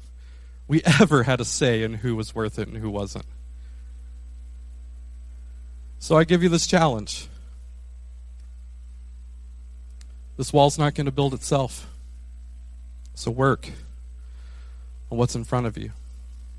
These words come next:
Let's pray. God, I love you. And God, I just thank you for being a God who isn't limited by human understanding.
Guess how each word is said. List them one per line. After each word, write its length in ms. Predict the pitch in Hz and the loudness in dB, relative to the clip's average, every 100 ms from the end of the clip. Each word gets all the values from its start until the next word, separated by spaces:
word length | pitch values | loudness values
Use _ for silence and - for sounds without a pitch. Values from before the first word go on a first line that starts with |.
| - - - - - - - | -14 -14 -14 -12 -12 -12 -10
Let's 140 | 107 | -6
pray. 220 | - 107 104 - - - - - - - - - - - - - - - - - - - - - - - - - | -2 -2 -2 -10 -14 -14 -14 -14 -14 -14 -14 -14 -14 -14 -12 -12 -12 -12 -14 -14 -14 -14 -14 -12 -12 -14 -14 0
God, 160 | 120 123 | 8 10
I 60 | |
love 280 | 123 123 110 | 10 8 6
you. 140 | 101 107 - - - - - - - - - - - - - - - - - | 4 -2 -6 -12 -14 -14 -14 -14 -14 -14 -14 -14 -14 -14 -14 -14 -14 -12 -4
And 180 | 120 131 | 0 4
God, 240 | 147 127 | 8 8
I 100 | 123 | 8
just 240 | 117 117 - | 6 0 2
thank 280 | 135 135 - | 2 2 2
you 300 | 135 131 135 - - - - | 4 4 2 -2 -12 -12 0
for 120 | 123 | 2
being 240 | 120 123 | 4 4
a 80 | 117 | 2
God 580 | 110 123 127 123 123 123 - - - | 6 8 10 10 8 4 -6 -14 0
who 240 | - 131 | 6 6
isn't 520 | - 139 123 131 123 - - | 8 6 6 2 2 -2 -12
limited 1000 | - 139 143 165 170 143 - 131 110 107 120 - - - - - - - - | -6 0 8 10 10 6 6 6 6 4 -2 -6 -10 -12 -14 -16 -18 -16 2
by 160 | - 127 | 8 8
human 640 | 123 - - 190 175 139 | 8 2 8 10 10 8
understanding. 800 | 131 127 123 - 131 113 104 104 | 6 4 2 2 2 2 -2 -6